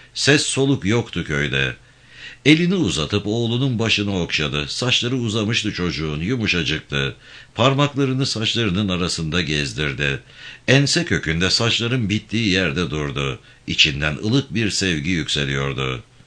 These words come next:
"Yarın bu sıralar yoğum," dedi. "Kim bilir neredeyim. Oğlum benim, muradım. Seni sevdiğim için gidiyorum. Sana iyi bir yurt bırakabilmek için. Şu rezillikten kurtulup insan gibi yaşanır bir yurt kurmak için."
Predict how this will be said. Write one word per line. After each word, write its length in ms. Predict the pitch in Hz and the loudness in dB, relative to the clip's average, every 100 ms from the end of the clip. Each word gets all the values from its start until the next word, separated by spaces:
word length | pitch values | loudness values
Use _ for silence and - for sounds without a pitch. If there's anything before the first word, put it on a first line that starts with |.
| - - - - - | -20 -20 -20 -20 -14
"Yarın 440 | - 71 73 76 73 | -6 -6 -6 -6 -4
bu 80 | 101 | -4
sıralar 480 | - 80 76 85 | -2 -4 -4 -4
yoğum," 500 | 71 71 98 87 73 | -4 -2 0 0 -2
dedi. 260 | 69 62 62 | -6 -8 -8
"Kim 300 | - 101 71 | -6 -4 -4
bilir 280 | 82 82 76 | -6 -8 -4
neredeyim. 580 | 85 82 71 71 69 - - - - | -4 -4 -4 -4 -6 -10 -16 -20 -10
Oğlum 500 | 120 117 87 92 82 | -2 0 0 -2 -4
benim, 260 | 69 65 64 | -4 -6 -8
muradım. 720 | 69 110 95 85 76 71 64 - - | -6 -2 0 0 0 -4 -6 -12 -12
Seni 280 | - 104 120 | -4 -2 0
sevdiğim 500 | - 117 90 92 95 | 0 2 0 0 0
için 260 | 87 87 82 | 0 0 0
gidiyorum. 560 | 78 73 69 67 62 - - - - | -2 -2 -2 -4 -6 -12 -20 -20 -20
Sana 340 | - - 131 117 | -4 0 2 2
iyi 280 | 120 139 113 | 2 2 2
bir 120 | 127 | 0
yurt 360 | 95 104 127 | 2 2 0
bırakabilmek 760 | - 113 107 110 98 92 76 98 | -2 -2 -2 0 0 0 -2 -2
için. 400 | 82 - 71 58 - - - | -2 -2 -2 -6 -10 -20 -6
Şu 220 | - 147 | -2 0
rezillikten 760 | 117 98 104 82 92 - 98 92 | 0 0 0 0 -2 0 0 0
kurtulup 480 | 85 95 85 90 - | -2 -4 -2 -4 -2
insan 460 | 107 107 - 113 98 | -2 -2 0 -2 0
gibi 160 | 95 | 0
yaşanır 540 | 98 85 92 98 101 78 | 2 4 2 2 0 0
bir 140 | 92 | -2
yurt 320 | 73 98 101 | 0 -2 -2
kurmak 420 | - 87 78 78 | -4 -4 -2 -2
için." 400 | 73 71 67 65 | -2 -2 -2 -4